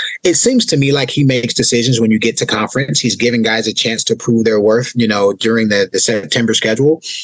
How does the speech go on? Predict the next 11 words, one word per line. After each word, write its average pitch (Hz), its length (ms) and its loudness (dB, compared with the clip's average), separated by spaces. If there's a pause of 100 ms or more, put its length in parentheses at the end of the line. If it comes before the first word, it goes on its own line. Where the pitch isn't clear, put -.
(300)
Um, 104 420 -2 (240)
but 120 220 -2 (360)
he, 127 220 -4
he's 135 260 0
a 135 60 2
top 123 420 -4 (140)
fifteen 117 760 0
O-line 117 460 2
coach - 260 -2
in 95 160 -6
America. 120 680 0